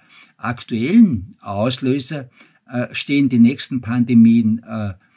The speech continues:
vor der Tür. Und das ist, was ja, was Sie vielleicht wissen, das ist, könnte auch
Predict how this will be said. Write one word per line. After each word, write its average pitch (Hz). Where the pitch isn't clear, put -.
vor 123
der 107
Tür. 185
Und 131
das 135
ist, 175
was 135
ja, 123
was 127
Sie 131
vielleicht 110
wissen, 160
das -
ist, -
könnte 127
auch 135